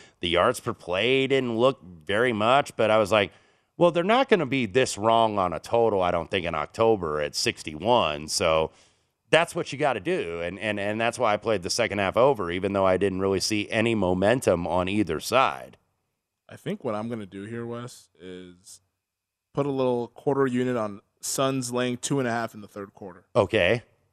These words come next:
Speaker 2: I think that's what
Speaker 1: No,
Speaker 2: I'm gonna
Speaker 1: that,
Speaker 2: do.
Speaker 1: that's actually a very, another good way to play this. Let me actually look and see if I get some third quarter lines here on the screen. And two and a half is actually a good number 'cause I'm seeing some three and a half
Speaker 2: Yeah.
Speaker 1: in the market.
Speaker 2: I found it over our friends over at Boyd Sports.
Speaker 1: Yeah.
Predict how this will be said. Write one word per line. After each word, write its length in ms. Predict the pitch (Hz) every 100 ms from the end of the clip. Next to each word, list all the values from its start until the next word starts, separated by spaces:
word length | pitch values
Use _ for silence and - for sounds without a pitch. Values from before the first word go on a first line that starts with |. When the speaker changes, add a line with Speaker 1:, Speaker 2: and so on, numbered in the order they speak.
| _
Speaker 2:
I 40 | 107
think 120 | 120
that's 160 | 117 -
what 120 | 120
Speaker 1:
No, 120 | 226
Speaker 2:
I'm 40 |
gonna 140 | 190 180
Speaker 1:
that, 80 | 151
Speaker 2:
do. 40 |
Speaker 1:
that's 240 | 135 170 151
actually 520 | 151 151 - 160 139
a 100 | 123
very, 340 | 107 127 131 120
another 420 | 110 104 117 113
good 180 | 92 95
way 180 | 95 101
to 100 | 85
play 280 | - 104 92
this. 260 | 82 -
Let 180 | 101 147
me 220 | 165 135
actually 360 | 107 101 - 78
look 240 | 76 95
and 120 | 78 78
see 160 | 95
if 120 | 85 92
I 80 |
get 180 | 85 85
some 160 | - 69
third 320 | - 92 82
quarter 320 | - 90 82
lines 480 | 76 76 76 76 73 - - _ _
here 160 | - 107
on 140 | 87
the 60 | 82
screen. 300 | - 104 90
And 160 | 78 73
two 140 | 147
and 80 | 107
a 40 |
half 200 | 87 107
is 60 | -
actually 280 | 78 - 78
a 40 |
good 180 | 67 95
number 280 | 87 90 73
'cause 180 | - 73
I'm 160 | 85
seeing 260 | 92 104 78
some 180 | 69 62
three 220 | 82 90
and 80 | 80
a 40 | 67
half 260 | 92 65
Speaker 2:
Yeah. 60 | 69
Speaker 1:
in 40 |
the 80 | 65
market. 440 | 76 82 80 62 -
Speaker 2:
I 40 |
found 220 | - 131
it 40 | 123
over 200 | 123 120
our 80 | 113
friends 320 | - 127 117
over 160 | 113
at 160 | 107 104
Boyd 280 | 113 110 104 _ -
Sports. 260 | - 127
Speaker 1:
Yeah. 280 | 101 101 82